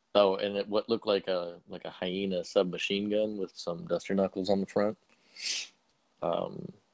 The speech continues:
and then for the skills, they're bringing back similar ones from the Division. Like, they get the sticky bomb, I know, is making a comeback.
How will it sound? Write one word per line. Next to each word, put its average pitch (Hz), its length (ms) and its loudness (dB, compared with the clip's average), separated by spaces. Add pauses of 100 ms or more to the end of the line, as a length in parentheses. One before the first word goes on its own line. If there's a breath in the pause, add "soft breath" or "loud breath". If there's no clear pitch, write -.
(460)
and 98 160 6
then 92 520 2
for 104 120 0
the 85 160 -4
skills, 90 760 2 (600)
they're 104 100 4
bringing 95 520 2 (440)
back 95 260 4
similar 95 360 -2
ones 87 280 -6
from 92 140 -8
the 85 80 -4
Division. 85 540 0
Like, 85 140 -4
they 87 80 -4
get 85 160 -4
the 92 100 -4
sticky - 340 0
bomb, 92 480 2 (200)
I 90 80 0
know, 90 180 2
is 87 160 -2
making 90 260 -2
a 90 60 -2
comeback. 92 640 4